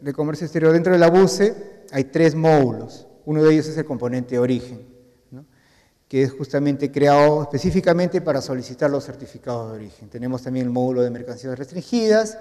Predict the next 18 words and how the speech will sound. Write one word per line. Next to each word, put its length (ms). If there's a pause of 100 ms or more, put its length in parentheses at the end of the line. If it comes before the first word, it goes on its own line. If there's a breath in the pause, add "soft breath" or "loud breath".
y 60
el 80
módulo 480
de 80
componente 480
portuario. 580 (1700 soft breath)
El 80
componente 380
de 20
origen, 600
¿no? 140
nació 520
en 240
junio 380
de 60
dos 80
mil 180
trece 440